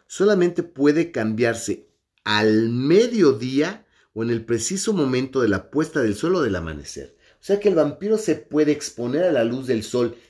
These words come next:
y moverse, cambiarse de lugar y exponerse a la luz, ya sea al mediodía en punto,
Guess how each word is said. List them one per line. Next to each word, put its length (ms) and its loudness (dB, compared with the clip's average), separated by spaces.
y 120 -4
moverse, 600 2
cambiarse 520 -2
de 80 0
lugar 360 -2
y 60 -2
exponerse 580 -6
a 40 -2
la 100 0
luz, 300 0
ya 220 2
sea 240 0
al 220 4
mediodía 500 2
en 160 -2
punto, 480 -2